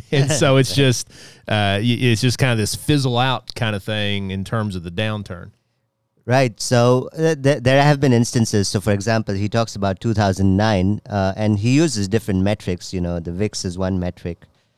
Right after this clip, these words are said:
Speaker 2: And then, uh, there's also other indicators that, uh, you know, the put-call ratio, for example, that's another indicator that people use. But he talks about March of two thousand nine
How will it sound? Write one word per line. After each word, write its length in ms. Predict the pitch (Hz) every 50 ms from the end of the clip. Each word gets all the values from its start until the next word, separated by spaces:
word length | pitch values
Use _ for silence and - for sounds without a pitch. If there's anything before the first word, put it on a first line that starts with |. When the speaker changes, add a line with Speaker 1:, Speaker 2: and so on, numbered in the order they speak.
| _ _ _ _ _ -
Speaker 2:
And 200 | 85 87 87 87
then, 320 | 90 90 87 87 85 85
uh, 260 | 87 87 85 85 82 80 _ _ _ _ _ _ _ _ _ _ _ _ _ _ _ _ _ _ _ _
there's 240 | - 101 98 92 104
also 500 | 113 113 107 - - 113 107 101 104 110
other 300 | - 120 127 123 120 117
indicators 720 | 117 117 113 117 - - 107 98 92 98 95 95 95 90 -
that, 220 | - 92 90 90 - _ _ _ _ _ _ _ _ _ _ _ _
uh, 320 | 104 98 92 90 90 90 90
you 120 | 98 104
know, 120 | 92 92 90
the 80 | 92
put-call 500 | 90 - - 117 - - - 110 98 92
ratio, 380 | 90 92 98 98 - - 92 90
for 120 | 82 92
example, 500 | 90 82 82 - 90 85 85 82 - 85
that's 240 | 82 85 85 80 -
another 280 | 85 85 82 80 85 82
indicator 440 | 85 82 85 - - 87 82 - 80
that 160 | 82 80 -
people 280 | - 92 87 - 85
use. 240 | 85 90 92 90 - - _ _ _ _ _ _ _ _
But 80 | - 107
he 100 | 117 127
talks 240 | 120 160 175 175 -
about 280 | 127 123 110 107 90
March 320 | 98 101 113 127 127 - 120
of 120 | 98 -
two 140 | - 123 123
thousand 400 | 110 113 104 101 - 98 95 95
nine 440 | 104 110 117 104 90 90 92 95